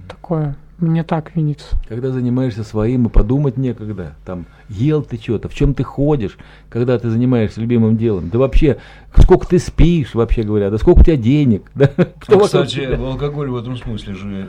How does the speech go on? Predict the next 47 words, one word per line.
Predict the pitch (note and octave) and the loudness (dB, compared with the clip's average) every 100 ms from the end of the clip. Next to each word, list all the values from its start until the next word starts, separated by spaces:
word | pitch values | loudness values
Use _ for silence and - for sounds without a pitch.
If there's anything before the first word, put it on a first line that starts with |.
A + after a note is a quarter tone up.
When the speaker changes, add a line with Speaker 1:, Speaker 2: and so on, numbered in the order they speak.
| A2+ | -8
Speaker 3:
и | |
удобен. | A#2 B2 B2+ G3 B2+ G#2+ D#2+ - - - | -6 -4 -2 -2 -2 -6 -8 -18 -20 -12
Не | A2 | -8
дай | A2+ A#2 | -4 -2
бог, | G#2+ G#2+ - | -2 -6 -8
чтобы | G#2 F#2 | -10 -8
реклама | G#2 C3+ G2+ D#2+ | -8 -6 -6 -8
получилась | D#2+ E2 D2+ D#2 C#2+ | -10 -14 -12 -14 -14
из | C#2+ | -16
алкоголя, | D2+ E2+ E2 D2+ | -14 -12 -10 -10
потому | A#2 | -4
Speaker 2:
Ну, | B2+ C#3+ | -2 0
Speaker 3:
что | |
Speaker 2:
вот | C#3+ | 2
Speaker 3:
в | |
нём | C3+ | 2
Speaker 2:
сейчас | D3+ | 4
Speaker 3:
калории | E3 E3+ D3+ C3+ | 4 4 2 2
Speaker 2:
вы | |
Speaker 3:
есть. | E3 | 2
Speaker 2:
последние | D#3 C#3+ E3 D3 | 0 0 -2 -2
десять | D#3 | -2
минут | F3 | -2
только | D#3+ - | -2 -2
и | D#3 | -2
рекламируете, | D3+ F#3 F3+ F#2+ F2+ - F2+ | 0 -2 -2 -4 -6 -8 -14
что | - G2+ | -8 -4
Speaker 3:
А, | G#2 | 0
в | A#2+ | 2
не-, | C#3+ C#3 C#3 C3+ B2+ | 0 0 -2 -4 -8
в | B2+ | -8
алкоголе | C3 B2 C3 G#3 E3+ | -6 -6 -6 -6 -6
калории | D3 C#3+ D3 C#3 C#3 | -6 -6 -4 -4 -6
есть | D#3+ G3 D#3 | -6 -8 -6
иногда | B2 B2 B2+ C3 | -8 -8 -8 -8
это. | B2 A#2 A2+ - - - - | -8 -8 -16 -20 -20 -20 -6
Вот, | C#3 D#3 | -2 -2
а, | - E2 - - - | -4 -10 -12 -12 -6
просто, | D#3 E3 D#3 G2+ | -4 -2 -4 -6
а | |
вот | G2 G#2 | -6 -8
объясните | C3 D3 D#3+ G#3+ C#3+ | -8 -10 -6 -6 -4
мне, | A#2+ A2 | -4 -4
пожалуйста, | G2+ A#2+ F#2+ D#2 G#2+ | -4 -8 -8 -10 -8
можно | G3 F#3 | -6 -8
спросить, | A2+ A#2+ G#2+ - - | -8 -10 -12 -14 -20
все | - - A#2 A2 D2+ | -14 -12 -8 -8 -8